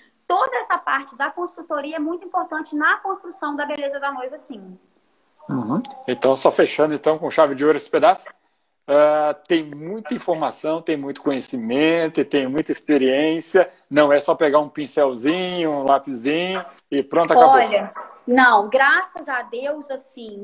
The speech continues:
Speaker 1: é, as próprias mulheres, elas têm visualizado muito isso, sabe? Tanto as mulheres que querem ser maquiadoras, quanto as noivas. A importância dessa bagagem, desse conhecimento, dessa segurança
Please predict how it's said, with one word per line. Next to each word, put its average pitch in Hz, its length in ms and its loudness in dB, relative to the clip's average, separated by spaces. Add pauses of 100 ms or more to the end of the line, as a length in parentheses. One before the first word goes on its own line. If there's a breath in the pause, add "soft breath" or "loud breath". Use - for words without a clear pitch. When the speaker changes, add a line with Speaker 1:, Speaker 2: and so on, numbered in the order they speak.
Speaker 1:
é, 214 600 -4
as 233 160 -4
próprias 320 380 -2
mulheres, 277 640 -2
elas 262 200 -4
têm 294 240 -10
visualizado 269 840 -6
muito 269 340 -18
isso, - 340 -20
sabe? 240 520 -6
Tanto 381 340 -8
as 320 140 -6
mulheres 247 500 -10
que 262 100 -18
querem 285 320 -8
ser 339 200 -10
maquiadoras, 254 720 -8
quanto 302 240 -8
as 302 160 -4
noivas. 214 600 -10 (300 soft breath)
A - 100 0
importância - 1300 -4 (640 soft breath)
dessa 277 320 -4
bagagem, 247 760 -4
desse 247 240 -12
conhecimento, 240 840 -10
dessa 254 260 -6
segurança 320 1300 0